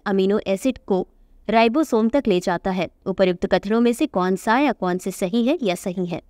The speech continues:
ए केवल एक, बी केवल दो, सी एक और दो दोनों, डी न तो एक और न ही दो। इस प्रश्न का सही उत्तर है विकल्प डी,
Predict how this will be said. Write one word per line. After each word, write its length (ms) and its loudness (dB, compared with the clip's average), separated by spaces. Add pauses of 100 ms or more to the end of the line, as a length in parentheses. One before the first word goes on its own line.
(460)
ए 160 4
केवल 340 2
एक, 200 0 (100)
बी 120 0
केवल 320 2
दो, 280 -2
सी 200 0
एक 280 0
और 140 2
दो 120 0
दोनों, 340 0 (100)
डी 180 4
न 120 2
तो 220 -4
एक 260 0
और 140 -2
न 100 -2
ही 200 -2
दो। 180 -4 (540)
इस 160 -6
प्रश्न 280 0
का 100 4
सही 280 0
उत्तर 220 0
है 120 2
विकल्प 380 0
डी, 340 0